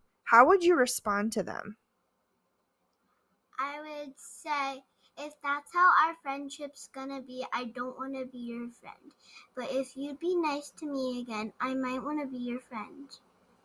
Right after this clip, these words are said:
Speaker 1: That's great. So you would set some boundaries with them, huh? And tell them that that's not okay. That's your way of telling them that's not okay.
Speaker 2: Yes.
Speaker 1: Awesome. Well, very good, Mackenzie. It's been really nice to have you back on the podcast this week. Is there anything you wanna tell the listeners?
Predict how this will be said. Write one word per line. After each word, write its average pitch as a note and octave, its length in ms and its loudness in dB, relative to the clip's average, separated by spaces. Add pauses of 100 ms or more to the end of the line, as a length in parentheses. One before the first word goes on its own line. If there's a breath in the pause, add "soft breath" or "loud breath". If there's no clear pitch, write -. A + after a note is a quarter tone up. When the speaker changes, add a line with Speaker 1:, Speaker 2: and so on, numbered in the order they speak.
(100)
Speaker 1:
That's - 300 4
great. G#3 340 6 (540 loud breath)
So A3+ 280 12
you A#3+ 200 12
would A#3+ 240 12
set - 260 12
some A#3 200 12
boundaries G#3+ 580 12
with F3+ 260 4
them, - 260 2
huh? G#3 360 6
And G#3 160 6
tell G3+ 240 12
them F3+ 220 6
that F3+ 120 4
that's F#3+ 280 10
not F#3+ 200 12
okay. F#3 640 6
That's G3 200 4
your F#3+ 140 4
way F#3 180 8
of F3+ 80 4
telling F#3 240 4
them E3+ 140 4
that's F3+ 220 2
not F#3 180 4
okay. - 420 0 (540)
Speaker 2:
Yes. - 600 -14
Speaker 1:
Awesome. D#3+ 680 -4 (880 loud breath)
Well, A3+ 120 8
very C#4+ 320 12
good, B3 240 8
Mackenzie. B3+ 460 2
It's - 200 0
been G4+ 160 4
really D#4+ 320 8
nice D#4 300 10
to D#4 100 8
have C4+ 200 10
you C4 100 6
back B3 220 10
on C#4+ 140 6
the A#3 80 10
podcast A3 920 8
this G#3+ 300 4
week. G#3 420 6
Is A3+ 120 6
there A#3+ 200 8
anything D4+ 400 4
you C#4 80 4
wanna B3+ 200 8
tell A#3+ 220 8
the A#3 120 6
listeners? D#4+ 680 2